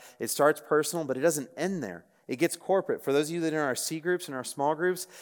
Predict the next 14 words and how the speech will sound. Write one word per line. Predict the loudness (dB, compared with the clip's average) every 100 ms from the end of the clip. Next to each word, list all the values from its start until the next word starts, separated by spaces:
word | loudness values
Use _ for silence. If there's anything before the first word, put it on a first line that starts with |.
| -2 4
this | 6 6
is |
the | 4
type | 6 6 6
of |
thing | 0 0
you | 2
have | 2 0
discussion | -2 0 0 0 -8
on. | -8 -6
Like, | -2 -2 -4 -20 _
"Hey, | 6 6 6 -2 -16 -20 2
last | 8 10 8 4
time | 2 2 0